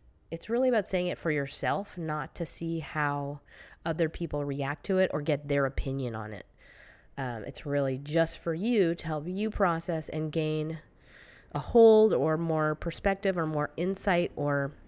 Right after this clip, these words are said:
more power over that thing. So I would remind yourself before you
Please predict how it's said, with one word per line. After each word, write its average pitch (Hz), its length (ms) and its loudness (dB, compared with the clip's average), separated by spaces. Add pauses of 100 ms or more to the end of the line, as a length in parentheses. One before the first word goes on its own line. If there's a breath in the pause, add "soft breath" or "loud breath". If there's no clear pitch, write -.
(200)
more 160 500 0
power 160 440 2
over 160 260 2
that 117 240 -6
thing. - 240 -8 (760)
So 147 360 0 (180)
I 151 100 2
would 165 280 4 (640 loud breath)
remind 202 440 2
yourself 139 560 -2
before 156 300 -2
you 156 220 0